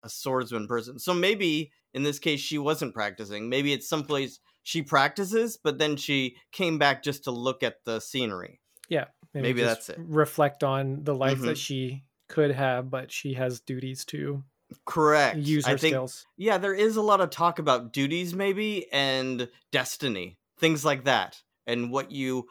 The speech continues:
Speaker 1: want to do versus what you should be doing. I don't, I don't know. There's,
Speaker 2: Oh, no,
Speaker 1: there's
Speaker 2: that, that's, that's a really good way to put it, because Subaru struggles with that a lot. There's, there's a lot
Speaker 1: Mm-hmm.
Speaker 2: of people, um, Amelia, the same thing. Like, what's her,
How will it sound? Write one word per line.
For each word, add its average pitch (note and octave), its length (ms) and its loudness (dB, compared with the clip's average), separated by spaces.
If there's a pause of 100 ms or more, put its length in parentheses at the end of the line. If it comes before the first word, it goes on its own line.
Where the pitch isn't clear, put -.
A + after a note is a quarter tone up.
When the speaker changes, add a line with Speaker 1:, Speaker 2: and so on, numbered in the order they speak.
(180)
Speaker 1:
want C#3 420 2
to C#3+ 100 -6
do C3+ 420 2
versus A#2+ 460 -2
what A#2+ 200 -8
you A2 160 -8
should C#3 320 -4
be D3 80 -2
doing. D#3+ 360 0
I D3+ 200 -2
don't, D#3+ 180 0
I C#3 80 0
don't D3+ 160 0
know. A#2 160 0
There's, C#3 420 -6
Speaker 2:
Oh, F#3+ 140 8
no, G3+ 120 8
Speaker 1:
there's E3 100 8
Speaker 2:
that, D#3 240 2
that's, D3+ 220 0
that's F3 240 2
a D#3+ 60 4
really D#3 260 4
good C#3+ 120 2
way D3 100 4
to D3 60 2
put D3 180 4
it, C#3 140 -4
because C#3 300 0
Subaru D3+ 640 -2
struggles C#3+ 340 0
with C#3+ 140 -2
that C#3+ 160 6
a C#3+ 60 6
lot. C#3 360 4
There's, C3+ 300 -2 (100)
there's C#3 160 -4
a C3+ 60 -6
lot C#3 180 2
Speaker 1:
Mm-hmm. C#3 80 2
Speaker 2:
of C3+ 60 2
people, C#3 360 0
um, B2 440 -6 (240)
Amelia, D3 640 4
the D3 60 0
same C3+ 200 -4
thing. C3+ 280 -4
Like, C#3 240 -12 (100)
what's C3 260 -6
her, C3 540 -2